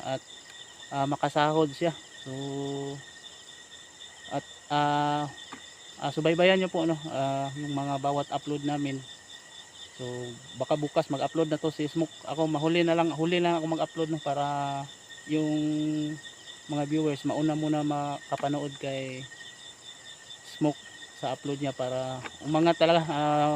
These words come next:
tumaas yung analytics ng, ng video niya para lumakas yung channel niya. So, yun, mga ka-explore. Ah,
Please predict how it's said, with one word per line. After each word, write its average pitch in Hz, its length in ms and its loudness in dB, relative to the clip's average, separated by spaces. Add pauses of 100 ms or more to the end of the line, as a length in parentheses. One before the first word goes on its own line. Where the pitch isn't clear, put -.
(140)
tumaas 160 380 4
yung 170 320 4
analytics 170 560 2
ng, 156 400 2 (720)
ng 147 240 0
video 151 320 2
niya 156 160 4 (140)
para 139 400 0 (160)
lumakas 147 400 0
yung 147 160 -2
channel 143 260 -2
niya. 139 220 -6 (1000)
So, 143 160 -6
yun, 160 160 2
mga 180 220 2
ka-explore. 170 400 -4 (240)
Ah, 139 340 -10